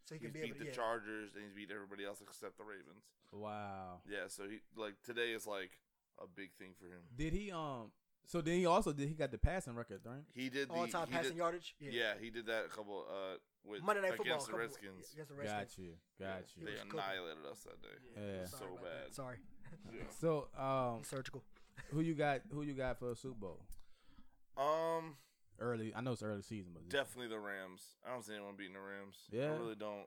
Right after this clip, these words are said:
Speaker 2: I, I just think. Uh, have you seen that coach Sean McVay? He's like, he has the photographic memory of all the plays that he's
Speaker 1: What?
Speaker 2: ever ran.
Speaker 1: No
Speaker 2: Yeah,
Speaker 1: way.
Speaker 2: Yeah, they, they.
Speaker 3: What?
Speaker 2: Uh,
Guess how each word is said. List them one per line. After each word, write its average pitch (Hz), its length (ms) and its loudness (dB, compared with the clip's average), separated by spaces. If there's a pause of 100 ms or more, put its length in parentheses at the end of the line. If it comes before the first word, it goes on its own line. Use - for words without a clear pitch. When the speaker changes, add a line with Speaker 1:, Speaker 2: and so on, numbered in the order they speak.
(120)
Speaker 2:
I, 113 140 0
I 104 420 -6
just - 160 -12
think. 113 240 -8
Uh, 104 240 0 (840)
have 120 100 -6
you 131 60 -8
seen 143 220 -6
that 135 160 -2
coach 143 480 -6
Sean 135 280 -4
McVay? 127 280 -4
He's 127 160 -10
like, 110 220 0 (440)
he 131 60 -4
has 135 160 0
the 113 280 0 (120)
photographic 117 560 -4
memory 117 360 -6
of 101 120 -6
all 107 120 0
the 104 80 -4
plays 110 600 -4 (300)
that 107 80 -6
he's 107 100 -6
Speaker 1:
What? 123 80 -4
Speaker 2:
ever 113 160 -2
ran. 120 300 -4 (140)
Speaker 1:
No 202 120 4
Speaker 2:
Yeah, 185 60 6
Speaker 1:
way. 139 240 6 (240)
Speaker 2:
Yeah, 143 240 4
they, 135 180 2 (120)
they. 139 200 -2 (260)
Speaker 3:
What? 120 420 6 (160)
Speaker 2:
Uh, 131 40 4